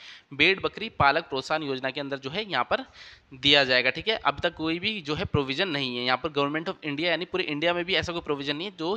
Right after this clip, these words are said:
यहाँ पर हिमाचल प्रदेश में लाया जा रहा है कि हाँ इन्हें जो है वैक्सीन दी जाएगी, डीवॉर्मिंग मेडिसिन जाएगी और भी मेडिसिन जो है दी जाएगी। तो किस योजना के अंदर? भेड़ बकरी पालक प्रोत्साहन योजना के अंडर जो है ये किया जाएगा। नेक्स्ट देखिए, अपना विद्यालय मेरा विद्यालय मेरा सम्मान।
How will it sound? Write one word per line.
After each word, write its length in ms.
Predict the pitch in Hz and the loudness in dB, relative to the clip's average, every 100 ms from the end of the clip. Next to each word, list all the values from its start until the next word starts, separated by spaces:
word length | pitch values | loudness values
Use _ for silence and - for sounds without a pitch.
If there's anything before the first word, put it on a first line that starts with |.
| 180 | -2
यहाँ 160 | 139 131 | 0 2
पर 140 | 190 | 0
हिमाचल 340 | 151 123 139 | 2 2 2
प्रदेश 260 | 143 135 - | -4 -6 -6
में 60 | 190 | 2
लाया 180 | 123 120 | 4 4
जा 140 | 117 | 2
रहा 100 | 120 | 2
है 80 | 120 | 0
कि 160 | 143 | -2
हाँ 160 | 135 131 | 0 0
इन्हें 180 | 131 135 | 0 -4
जो 100 | 135 | -2
है 120 | 139 | 0
वैक्सीन 480 | 131 127 - 143 135 | 2 0 0 -4 -2
दी 120 | 135 | -4
जाएगी, 240 | 131 131 143 | -2 -2 -2
डीवॉर्मिंग 600 | 139 143 135 139 143 143 | -4 -2 4 2 2 -4
मेडिसिन 400 | 135 131 - 151 | -4 -4 -6 -6
जाएगी 340 | 139 135 131 - - - - | -2 -2 -2 -8 -16 -8 4
और 140 | 175 | 4
भी 80 | 202 | 6
मेडिसिन 460 | 180 165 160 185 | 2 2 -4 -6
जो 120 | 156 156 | -4 -4
है 100 | 220 | -4
दी 240 | 143 123 | -2 -2
जाएगी। 340 | 117 117 113 120 | 0 0 0 -8
तो 100 | 143 | -10
किस 200 | 180 - 190 - - - _ | -8 -8 -8 -16 -20 -20 _
योजना 320 | 143 147 156 | 0 2 2
के 60 | 156 | 0
अंदर? 200 | 165 208 143 | -2 -6 -4
भेड़ 220 | 151 196 | 0 0
बकरी 280 | 151 143 196 | 0 -4 -8
पालक 360 | 208 143 143 180 | 2 4 4 0
प्रोत्साहन 460 | - 135 - 202 | -2 -2 0 0
योजना 340 | 165 127 131 143 | 2 0 0 0
के 80 | 156 | 0
अंडर 220 | 131 147 | -2 -6
जो 120 | 135 | -4
है 160 | 165 240 165 | -6 -6 -6
ये 160 | 175 240 - | -6 -6 -2
किया 200 | 127 117 | 0 0
जाएगा। 420 | 113 113 113 113 - - - - 143 | 0 0 -2 -6 -10 -20 -20 -12 2
नेक्स्ट 220 | 175 175 | 2 2
देखिए, 280 | 185 233 - | -2 -2 -4
अपना 240 | 156 196 | 0 2
विद्यालय 480 | 202 170 151 156 214 | 2 2 2 2 0
मेरा 300 | 175 151 156 | 2 4 4
विद्यालय 400 | 151 131 127 185 | 2 0 0 0
मेरा 260 | 180 135 120 | 0 2 2
सम्मान। 420 | - 120 120 | -2 -4 -4